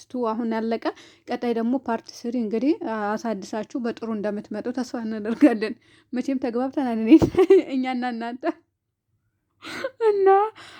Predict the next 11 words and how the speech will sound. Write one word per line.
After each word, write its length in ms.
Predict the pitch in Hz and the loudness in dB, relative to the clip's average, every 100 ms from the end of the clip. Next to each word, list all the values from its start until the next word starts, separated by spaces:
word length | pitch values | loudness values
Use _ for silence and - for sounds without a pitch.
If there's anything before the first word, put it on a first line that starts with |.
| - 359 | -6 4
እንግዲህ 460 | 349 320 330 339 330 | 6 6 4 2 2
ፍቅር 360 | 339 330 320 - - | -2 -2 -6 -4 -2
አለቀሰች፣ 800 | 320 320 285 - 302 311 320 - - _ _ _ | 2 2 0 -4 -2 4 4 2 -20 _ _ _
አልቅሳም 600 | 269 294 - 302 294 302 277 269 | -4 -4 -4 -8 -2 0 0 0
ተናገረቻት። 840 | 277 294 285 302 294 269 320 320 _ - - | 0 2 2 4 2 2 0 -2 _ -20 -6
በመቀጠል 460 | 294 294 294 277 285 | -2 0 -2 -4 0
ደግሞ 180 | 294 392 | 0 0
ሲተቃቀፉ 640 | - - 269 - 262 - - | -2 -6 -6 -6 -8 -10 -4
እውነት 260 | 277 247 - | -2 -2 -4
ለመናገር 500 | 247 233 226 254 | -6 -4 -4 -4
እኔ 140 | 247 | -2